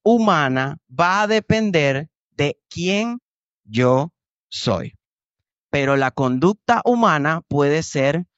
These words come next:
modificada. Y aquí le voy a hablar un poquito de neurología y psicología. La conducta humana s-, depende o se maneja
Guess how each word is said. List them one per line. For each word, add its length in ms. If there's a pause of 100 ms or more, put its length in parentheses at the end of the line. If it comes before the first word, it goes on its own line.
(180)
modificada. 960
Y 100
aquí 200
le 80
voy 140
a 60
hablar 200
un 80
poquito 400
de 100
neurología 760
y 80
psicología. 680
La 160
conducta 420
humana 440 (480)
s-, 320
depende 840
o 140
se 220
maneja 680